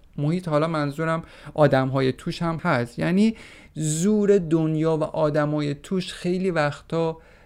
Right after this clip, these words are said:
به نیازامون نمیرسه که بهش جواب بده. مثل همین نیازی که بشر تو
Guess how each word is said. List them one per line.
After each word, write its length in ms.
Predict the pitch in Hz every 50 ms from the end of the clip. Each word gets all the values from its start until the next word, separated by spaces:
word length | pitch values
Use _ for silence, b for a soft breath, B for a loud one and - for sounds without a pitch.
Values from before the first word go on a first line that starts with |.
| b -
به 140 | - 143 139
نیازامون 840 | 143 143 143 143 139 139 139 135 135 127 151 160 165 165 165 160
نمیرسه 520 | 165 170 170 170 160 143 139 131 - - 131
که 140 | - 139 123
بهش 320 | 123 123 127 127 123 -
جواب 480 | - - 120 117 117 123 120 117 - - -
بده. 200 | 127 120 123 131
مثل 300 | 175 233 262 254 - 269
همین 300 | 226 233 233 233 240 226
نیازی 320 | 202 190 190 196 190 202
که 120 | 196 - 196
بشر 500 | 208 165 156 147 - - 165 160 160 165
تو 180 | 160 - 165